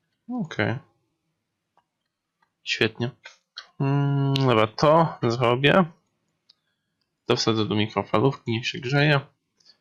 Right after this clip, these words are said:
E, to damy tu.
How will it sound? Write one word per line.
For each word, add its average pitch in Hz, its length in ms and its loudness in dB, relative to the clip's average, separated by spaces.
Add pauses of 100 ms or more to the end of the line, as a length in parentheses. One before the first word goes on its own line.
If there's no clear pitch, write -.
(880)
E, 113 520 2 (1400)
to 107 380 -4 (140)
damy 104 460 -2
tu. 135 300 2